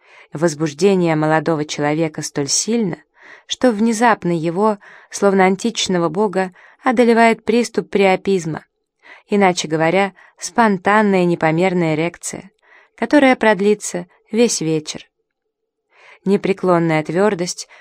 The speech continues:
которую он ощущает за своей ширинкой, ещё усугубляется – когда Лесли, уведя его в столовую, под предлогом, будто хочет показать ему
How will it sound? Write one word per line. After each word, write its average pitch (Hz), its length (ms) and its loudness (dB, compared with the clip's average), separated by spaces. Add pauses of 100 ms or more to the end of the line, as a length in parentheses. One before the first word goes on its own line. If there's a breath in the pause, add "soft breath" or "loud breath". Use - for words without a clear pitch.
(120 soft breath)
которую 233 400 4
он 208 120 2
ощущает 196 720 0
за 175 80 -6
своей 175 340 0
ширинкой, 170 720 -4 (320 soft breath)
ещё 185 400 0
усугубляется – 175 960 -2 (380 soft breath)
когда 160 380 0
Лесли, 196 480 -2 (280 soft breath)
уведя 196 360 4
его 190 180 2
в 180 60 -8
столовую, 180 720 -2 (280 soft breath)
под - 180 -8
предлогом, 180 520 0
будто 180 280 -4
хочет - 400 -6
показать 180 580 -2
ему 165 280 -4